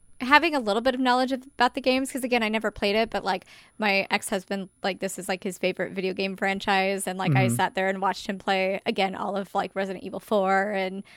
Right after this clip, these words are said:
Speaker 1: also five and, like, all this stuff, but, like, I know enough about it to know, like, oh, yeah, they're, they're a hundred percent going for the video game, right?
Speaker 2: Yeah.
Speaker 1: Like, the piano
Speaker 2: Mm.
Speaker 1: thing, the, like,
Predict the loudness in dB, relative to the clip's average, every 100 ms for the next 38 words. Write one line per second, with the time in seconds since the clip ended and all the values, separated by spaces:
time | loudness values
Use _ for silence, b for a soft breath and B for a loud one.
0 | b -4 -2 -2 2 4 6 4 2 -2
1 | 0 2 0 0 -2 -2 -4 -4 -6 B
2 | B B B B _ _ _ 6 8 8
3 | 6 6 4 2 2 4 6 4 2 2
4 | 2 2 4 4 4 2 4 4 2 4
5 | 4 4 0 -6 -8 -6 -4 -2 -2 -2
6 | -2 -4 -4 -4 -4 -6 -8 -8 -10 _
7 | 2 4 2 -2 _ _ _ -4 2 4
8 | 4 4 2 4 6 8 8 4 2 0
9 | 2 0 -2 0 4 4 4 0